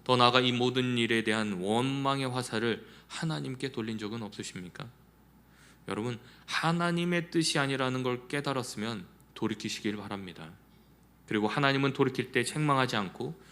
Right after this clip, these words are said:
용서해 주시고 사랑으로 위로해 주심을 믿으시길 바랍니다. 한 발 더 나가서 우리를 향한 하나님의 사랑은 무엇이냐?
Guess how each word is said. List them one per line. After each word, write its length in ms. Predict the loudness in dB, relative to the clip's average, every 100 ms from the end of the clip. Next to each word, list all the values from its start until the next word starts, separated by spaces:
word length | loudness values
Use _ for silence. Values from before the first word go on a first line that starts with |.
| -20 -12 2
용서해 480 | 6 6 6 6 6
주시고 460 | 4 0 -2 -4 -4
사랑으로 640 | -6 -4 0 2 2 0 -16 -12 0
위로해 320 | 6 6 6
주심을 500 | 0 -4 -4 -4 -4
믿으시길 540 | 0 2 2 0 -2
바랍니다. 520 | -2 -2 -2 -4 -8 -16 -20 -20 -20 -20 -20 -20 -20 -20 -20 -20 -20 -4 6
한 60 |
발 100 | 8
더 140 | 8 8
나가서 400 | 8 6 4 2
우리를 400 | 4 6 6 4
향한 200 | 0 0
하나님의 360 | -2 -2 -4
사랑은 320 | -6 -6 -4 -2
무엇이냐? 560 | -2 -4 -4 -4 -6